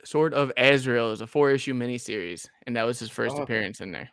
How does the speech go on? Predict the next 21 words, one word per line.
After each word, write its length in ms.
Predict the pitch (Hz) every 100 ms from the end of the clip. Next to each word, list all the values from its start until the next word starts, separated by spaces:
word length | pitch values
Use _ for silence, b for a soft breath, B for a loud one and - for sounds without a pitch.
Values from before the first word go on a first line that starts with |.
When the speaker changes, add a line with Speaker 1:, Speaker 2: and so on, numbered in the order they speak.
| _ _ _ _ _ _ _ -
Speaker 2:
Okay, 420 | 113 175 180 - 87
'cause 140 | 107
I 80 | 160
was 100 | 156
thinking 200 | 165 131
he 80 | 123
went 180 | 127
somewhere 380 | - 127 120 110
with 180 | 98 -
the 220 | 104 95 92
Nightfall, 480 | 98 95 - 90 90
but 160 | 101
didn't, 320 | 147 147 107
didn't 140 | 151 156
that 100 | 143
kinda 380 | 127 135 139 135
lead 200 | 143 143
into 260 | 143 - 143
him? 140 | 156
Speaker 1:
It, 140 | 156 127
it's, 260 | 156 143